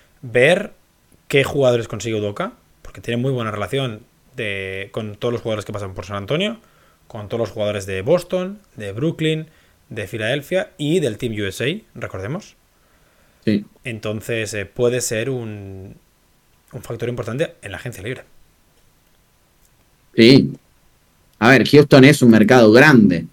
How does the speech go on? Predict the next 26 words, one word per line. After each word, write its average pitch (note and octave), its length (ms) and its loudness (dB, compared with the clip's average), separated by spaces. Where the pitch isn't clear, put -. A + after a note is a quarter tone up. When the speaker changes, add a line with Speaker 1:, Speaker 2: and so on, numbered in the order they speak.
Speaker 1:
Ujú. D3 180 -8
Speaker 2:
aunque F2+ 360 -2
no F#2 120 0
sea G#2+ 180 0
tan G#2+ 120 4
atractivo G2 540 4
como F2+ 260 0
otros. F2+ 440 -2
Speaker 1:
Sí, - 280 -8
Houston D3 260 -6
es, E3+ 160 -4
creo C3+ 180 -4
que B2 60 -6
es - 160 -8
la G2+ 400 -4
octava A2+ 320 -6
metrópoli G2 380 -10
más F#2+ 160 -12
grande G2+ 160 -10
de F#2 60 -10
Estados F#2 200 -10
Unidos. G2 320 -8
Entonces, G2 240 -12
en G#2 100 -12
ese G#2+ 120 -10
aspecto, C3 720 -8